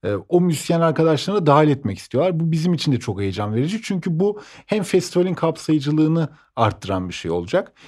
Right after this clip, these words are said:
Hem de festivali zenginleştirecek. Yani biz buna kesinlikle kapımız açık. Zaten onu söyledim. Hani bana şey dediler işte,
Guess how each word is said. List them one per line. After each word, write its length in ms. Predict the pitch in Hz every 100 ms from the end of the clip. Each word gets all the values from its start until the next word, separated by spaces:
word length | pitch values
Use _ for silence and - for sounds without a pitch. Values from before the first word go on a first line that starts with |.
| -
Hem 220 | - 202 226
de 60 |
festivali 440 | 226 202 - 220 214
zenginleştirecek. 1080 | 202 196 196 196 170 - 175 143 101 - _ _ _
Yani 220 | 95 104 -
biz 380 | 135 175 160 156
buna 260 | 180 185
kesinlikle 480 | 151 151 - 175 165
kapımız 400 | 160 - 156 143
açık. 240 | 151 - 151
Zaten 280 | 156 180
onu 180 | 151 170
söyledim. 420 | - 110 101 101
Hani 200 | 117 131 131 - - - -
bana 200 | 135 139
şey 220 | - 143
dediler 260 | 120 92 92
işte, 320 | - 113